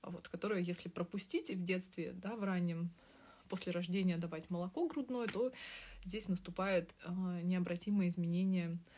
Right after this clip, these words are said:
головного мозга, то есть, э, потеря интеллекта. Вот, если вовремя вмешаться и не давать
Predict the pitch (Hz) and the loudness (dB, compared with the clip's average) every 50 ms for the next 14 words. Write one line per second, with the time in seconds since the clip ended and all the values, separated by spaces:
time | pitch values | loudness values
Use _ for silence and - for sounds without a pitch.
0 | - - - - - 196 190 185 185 190 175 170 175 185 214 285 320 320 - 190 | -20 -20 -10 -6 -2 0 2 4 4 6 6 6 4 4 4 2 0 -2 -6 -6
1 | - 175 170 - - - 185 180 170 - - 170 170 - 202 214 208 214 196 180 | -6 -6 -6 -6 -6 -6 -4 -4 -4 -4 -6 -8 -6 -4 -2 -2 -2 -2 -2 -2
2 | 175 175 180 - - - 226 220 214 202 - 180 170 165 165 - - - - 185 | -2 -2 -6 -10 -10 -6 -4 -2 -2 0 0 0 -2 -2 -6 -8 -10 -10 -10 -10
3 | - - 185 170 160 - 185 196 196 - 190 180 185 185 180 175 175 170 165 165 | -8 -4 -4 -4 -2 0 -2 -2 0 0 0 2 2 2 2 0 0 -2 -2 -2
4 | 180 185 185 - 277 370 427 - - 320 294 - - - - - - - - - | 0 0 0 0 0 -2 -2 -4 -6 -8 -8 -10 -12 -16 -16 -16 -16 -16 -18 -18
5 | - - - - - - - - - - - _ _ - 226 226 226 226 214 214 | -20 -20 -20 -20 -20 -20 -20 -20 -20 -20 -20 _ _ -4 -2 2 4 4 6 6
6 | 196 202 208 214 190 196 202 185 196 190 180 180 - - | 6 6 6 6 6 4 4 4 4 4 4 2 2 -2